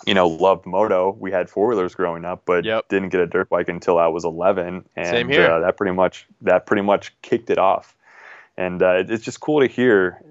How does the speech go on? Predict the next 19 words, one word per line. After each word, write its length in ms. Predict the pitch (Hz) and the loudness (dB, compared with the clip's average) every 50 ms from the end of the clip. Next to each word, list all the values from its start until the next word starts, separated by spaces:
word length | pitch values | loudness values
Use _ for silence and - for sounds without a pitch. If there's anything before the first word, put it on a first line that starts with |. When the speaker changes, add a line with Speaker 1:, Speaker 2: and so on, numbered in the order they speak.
| - | -6
Speaker 1:
uh, 260 | 117 101 92 90 90 87 | -2 0 2 2 2 0
people, 760 | - - 104 - - 98 95 95 98 95 95 92 - - - - _ _ _ | -2 -4 -4 0 2 2 4 4 4 2 0 0 -4 -8 -14 -20 _ _ _
you 120 | - 101 92 | -10 -6 -4
know, 100 | 87 85 | -2 -2
respond. 580 | 87 87 - - - 107 104 87 80 80 85 - | -2 -4 -4 0 2 2 2 2 0 -4 -10 -8
Uh, 100 | - 87 - - 107 - _ _ _ _ _ | -8 -8 -10 -12 -20 -20 _ _ _ _ _
people 300 | - 104 98 - 104 101 | -6 -4 0 2 2 0
from, 560 | 98 - 101 95 95 92 92 92 92 87 85 - _ _ _ _ - - | 2 0 0 2 2 0 0 -4 -8 -12 -14 -16 _ _ _ _ -20 -16
you 80 | 104 101 | -10 -6
know, 140 | 90 87 87 | -6 -4 -2
dirt 180 | 85 98 95 | -2 -2 0
bikes 240 | - 98 92 92 - | 0 0 0 -2 -6
be-, 300 | - 107 - - - 101 - | -12 -18 -16 -14 -14 -8 -4
from 160 | - 101 98 | -4 -4 -2
the 80 | 98 90 | -4 -4
seventies, 540 | - - 123 120 110 98 90 87 87 80 | 0 0 0 0 0 -4 -6 -8 -10 -10
the 160 | - 104 87 - | -10 -12 -10 -6
eighties, 420 | 123 135 127 113 104 101 98 - | -6 -4 -4 -4 -6 -6 -6 -2
all, 300 | - 107 113 117 120 117 | 0 2 4 4 4 2